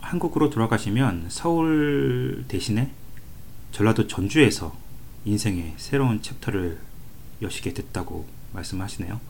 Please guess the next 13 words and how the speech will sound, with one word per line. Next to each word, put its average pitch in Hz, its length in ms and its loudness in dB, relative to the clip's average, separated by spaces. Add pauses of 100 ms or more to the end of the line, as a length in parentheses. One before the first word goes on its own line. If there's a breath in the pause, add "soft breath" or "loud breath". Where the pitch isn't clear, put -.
(1120 loud breath)
어, - 560 -10
뭐 131 260 2
탁월한 165 380 4
선택이신 135 520 2
것 101 100 0
같습니다. 85 640 -6
저도, 98 400 2
음, 85 100 -6 (560)
이곳 131 200 6
생활이 131 340 4
너무 101 240 4
몸에 95 440 2
익어서 104 480 4